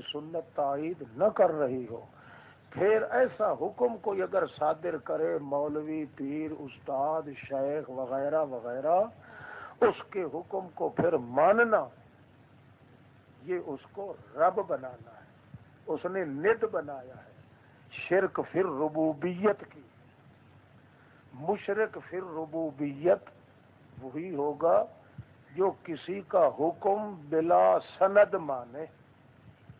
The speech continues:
اور اس پہ جم جائے، ڈٹ جائے کہ چونکہ اس نے یہ کہہ دیا ہے، میرے بزرگ نے کہہ دیا ہے،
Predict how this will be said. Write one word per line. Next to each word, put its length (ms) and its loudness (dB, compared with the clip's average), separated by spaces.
اور 220 2
اس 180 -6
پہ 160 -8
جم 320 6
جائے، 240 -8
ڈٹ 240 4
جائے 200 -14
کہ 100 -8
چونکہ 360 0
اس 340 2
نے 140 -4
یہ 220 -6
کہہ 280 -2
دیا 380 -8
ہے، 100 -16
میرے 360 0
بزرگ 480 2
نے 220 0
کہہ 280 -2
دیا 360 -2
ہے، 200 -8